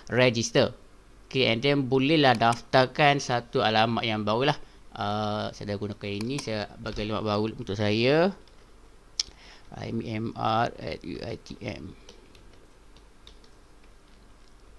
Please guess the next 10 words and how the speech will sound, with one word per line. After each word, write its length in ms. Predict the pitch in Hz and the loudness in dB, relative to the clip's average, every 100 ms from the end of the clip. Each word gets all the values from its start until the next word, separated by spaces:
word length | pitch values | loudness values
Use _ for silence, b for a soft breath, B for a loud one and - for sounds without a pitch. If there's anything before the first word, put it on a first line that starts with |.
| - - - - - | -20 -20 -20 -20 -10
Okey, 320 | 127 123 123 | -2 -2 0
dan 240 | 113 113 | -2 -2
boleh 240 | 107 117 113 | -2 -2 -2
masukkan 320 | 104 - 107 | -4 -6 -4
nama. 720 | 107 107 117 147 151 151 110 | -2 -2 0 0 0 0 -2
Dah 160 | 101 101 | -4 -4
ada 240 | 104 107 | -6 -4
nama 240 | 110 101 | -4 -4
saya 320 | 98 104 110 101 | -4 -4 -4 -6
tadi. 560 | 110 110 135 135 - | -8 -8 -8 -12 -16